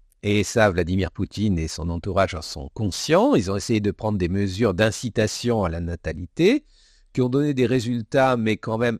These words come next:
assez maigres, on va dire. Bon, évidemment, je parle des statistiques officielles, donc c'est peut-être même encore moins.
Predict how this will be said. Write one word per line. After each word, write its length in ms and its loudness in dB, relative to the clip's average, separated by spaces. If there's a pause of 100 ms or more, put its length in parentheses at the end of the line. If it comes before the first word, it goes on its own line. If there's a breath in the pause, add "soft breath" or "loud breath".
assez 800 -2 (400)
maigres, 540 2
on 140 -8
va 140 -2
dire. 420 2 (800)
Bon, 300 -2
évidemment, 340 0
je 120 -2
parle 180 2
des 80 -2
statistiques 560 -8
officielles, 800 2
donc 240 -2
c'est 180 -6
peut-être 320 -6
même 240 -4
encore 340 -8
moins. 320 4